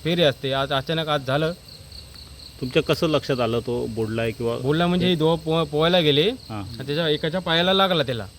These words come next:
Speaker 2: म्हणजे सुरुवातीला एकटाच गेला होता तो पाण्यात?
Speaker 1: तो एकटाच गेला होता.
Speaker 2: हां. आणि नंतर तो दिसेना म्हणून तुम्ही
Speaker 1: दिसेना
Speaker 2: काढायला
Speaker 1: म्हणून काढायला गेले आणि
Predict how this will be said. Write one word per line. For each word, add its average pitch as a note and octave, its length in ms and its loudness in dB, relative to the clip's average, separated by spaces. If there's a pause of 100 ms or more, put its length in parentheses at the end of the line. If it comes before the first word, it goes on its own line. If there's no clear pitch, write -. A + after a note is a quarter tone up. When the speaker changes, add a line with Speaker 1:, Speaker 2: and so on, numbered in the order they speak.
Speaker 2:
म्हणजे A#2+ 180 -6
सुरुवातीला C3+ 440 2
एकटाच C3+ 300 2
गेला B2+ 180 2
होता G#2+ 180 -2
तो G#2+ 80 -4
पाण्यात? F#2 280 -6 (400)
Speaker 1:
तो G3+ 100 2
एकटाच E3+ 260 2
गेला C3 200 2
होता. G#2+ 200 -2 (380)
Speaker 2:
हां. G2+ 100 -10 (540)
आणि G#2 140 -4
नंतर G#2 260 -2
तो A#2+ 100 2
दिसेना B2 400 0
म्हणून B2+ 220 0
तुम्ही B2+ 220 -2
Speaker 1:
दिसेना D#3 140 2
Speaker 2:
काढायला F3 200 2
Speaker 1:
म्हणून E3+ 220 2
काढायला D#3+ 320 4
गेले D3 280 2 (500)
आणि G3 440 2